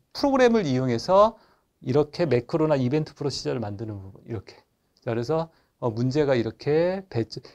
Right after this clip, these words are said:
내용은 바뀐 게 없습니다. 내용상 바뀐 거 없는데 배점만 이렇게 바뀌었다는 거. 엑셀은 근데 어떻다 추가되는 부분이 많이 생겼어요. 엑셀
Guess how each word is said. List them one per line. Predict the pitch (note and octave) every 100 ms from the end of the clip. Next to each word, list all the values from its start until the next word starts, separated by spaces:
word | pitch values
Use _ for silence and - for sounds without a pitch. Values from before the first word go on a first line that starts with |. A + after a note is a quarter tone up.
| _
내용은 | C3 D3+ A#3 B3 A#3
바뀐 | C3+ D#3 F#3
게 | F#3
없습니다. | C#3 A#2 - C3+ A2 G#2+ B2
내용상 | A#2 D3 E3+ E3
바뀐 | A#2+ D#3+
거 | D3
없는데 | A2+ B2
배점만 | - B2+ - E3+ F3+ F#3
이렇게 | A2+ -
바뀌었다는 | A2 - - G#2+ G2
거. | - _ _ - - -
엑셀은 | C#3 - A#3+ A#3 A3+ A3 - _
근데 | D3+ D3+ F#3+ G#3
어떻다 | - B2+ C#3 E3
추가되는 | - - C#4 C4 B3
부분이 | G#3 F#3 F#3 E3+ E3
많이 | A#2+
생겼어요. | C3 F#3+ F3+ - A2+
엑셀 | A#2+ - D3+